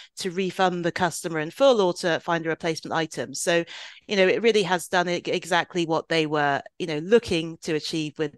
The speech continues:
with the insurance, um, and then provide, by providing this excellent post-purchase experience for their customers.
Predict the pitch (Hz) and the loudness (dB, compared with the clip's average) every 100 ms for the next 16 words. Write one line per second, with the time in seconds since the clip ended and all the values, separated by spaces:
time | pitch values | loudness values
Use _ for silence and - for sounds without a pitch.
0 | - 156 156 151 160 214 175 131 - - | -10 -10 -8 -8 -4 -2 -2 -4 -6 -10
1 | - 156 151 151 - - 160 160 156 - | -4 -4 -4 -8 -14 -4 -2 0 -4 -6
2 | - 175 156 156 - 165 156 151 170 165 | -6 -4 0 0 0 -2 -2 -2 0 0
3 | 160 156 - 165 - 139 - 165 151 - | -2 -6 -8 -8 -6 -8 -6 -8 -8 -8
4 | 160 147 - 143 - 143 - 156 139 - | -10 -8 -6 -8 -8 -14 -6 -6 -6 -8
5 | 156 160 147 - 135 - | -8 -6 -10 -10 -12 -14